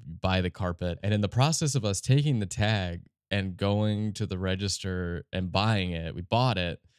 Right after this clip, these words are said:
And then we were just kinda sitting around waiting, and it got to be, like, ten minutes, and I was like, "I wonder what's going on with the carpet." So I asked the person, I'm like, "Are they gonna bring the carpet?" And they're like, "Oh, they haven't brought the carpet yet?" And I was like, "No." And the guy who was helping us was like, "Okay, well, I'll go check on the carpet." Disappears. And I'm like, "Oh,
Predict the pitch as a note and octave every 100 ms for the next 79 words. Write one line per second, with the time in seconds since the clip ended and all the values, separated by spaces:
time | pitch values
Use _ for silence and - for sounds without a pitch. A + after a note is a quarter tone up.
0 | _ _ G#2 G#2 G#2+ G#2 G2 G2+ A2 F#2+
1 | F#2 G#2+ G#2+ G2+ F#2 F2 G#2 A#2 F#2+ F2+
2 | F#2+ D#2+ G2+ G2 G2 F#2 F2 - G2 F#2
3 | G#2 F2+ - F2+ F2 F2+ F2 A#2+ E3 D#3
4 | - - A2 A2 B2+ A2+ - B2+ A2+ -
5 | F#2 G2 A2 - G#2+ - F2+ F2+ F#2 G#2+
6 | C3+ C#3 B2 C3 C3+ C3 B2 B2+ D#3+ D#3
7 | A2 A2+ C#3+ C#3 C#3 B2+ B2+ A2+ A#2+ C#3
8 | F#3+ B3 - - - - A#3 - - _
9 | - A2 G#2 G2+ G2+ A2 A2+ G#2+ G#2 -
10 | - A2 G2 F#2 C3 D#3 G#2+ F2 F2 F#2
11 | F#2 A2+ F2+ F2 F#2 F2+ - F2+ F2 F2
12 | G#2+ - E2+ - C3+ C3+ A#2+ F2+ - -
13 | _ - G2+ G#2 G2 E2+ - D3+